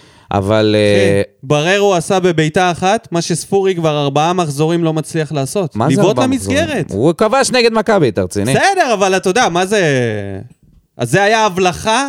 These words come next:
Speaker 2: לא מהעולם הזה של ספורי. רוב הפעמים הוא נראה ככה. רוב הפעמים.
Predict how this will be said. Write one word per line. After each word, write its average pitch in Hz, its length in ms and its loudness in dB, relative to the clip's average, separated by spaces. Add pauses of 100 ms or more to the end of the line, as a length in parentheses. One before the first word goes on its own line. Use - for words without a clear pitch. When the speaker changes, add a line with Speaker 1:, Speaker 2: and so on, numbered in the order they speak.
Speaker 2:
לא 185 240 0
מהעולם 185 420 0
הזה 139 160 -2
של 123 140 -8
ספורי. 113 380 -4
רוב 208 280 0
הפעמים 247 460 -2
הוא 202 100 -4
נראה 160 240 -4
ככה. 120 320 -6 (760)
רוב 226 340 0
הפעמים. 101 460 -4